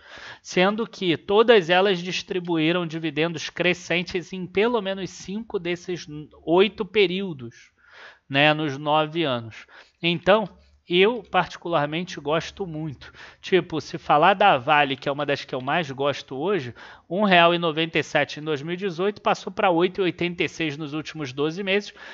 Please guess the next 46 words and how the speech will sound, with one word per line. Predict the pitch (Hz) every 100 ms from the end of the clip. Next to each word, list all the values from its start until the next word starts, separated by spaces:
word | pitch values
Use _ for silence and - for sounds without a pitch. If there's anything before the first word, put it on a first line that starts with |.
| -
e | 185
eu | 185 208
não | 214 254
duvido | 285 180 202 208 196 233
que | -
nos | 208 -
próximos | - 180 175 196 170
doze | 143 165 180 185
dê | 214
quinze, | 214 202 196 139 120
por | - 135
exemplo. | 123 113 98 _ _ _ _ _ - - -
Tá? | 139
É | 151
claro | - 185 214
que | -
é |
uma | 160 160
empresa | 147 143 165
cíclica | - 180 208 196 202
que | 208
a |
gente | 190 196 -
tem | 196
que |
tomar | 190 190
cuidado, | 233 233 196 127 131
mas | 143 147 160 - - - _
é | 160 170
interessante | 180 190 175 180 175 185
a |
gente | 175 180
perceber. | - 175 - 196 170 123 - - _
Copel, | - 226 - 196 165
que | - 170
mudou | 175 135 180 226
a |
política | 202 170 170 - 160
dela | 147 156 147
de | 143
distribuição, | 143 127 - 135 147 - 202
pagou | 208 175 196
noventa | 208 165 202 214
e |
sete | - 196 185
centavos. | 208 196 156 165 127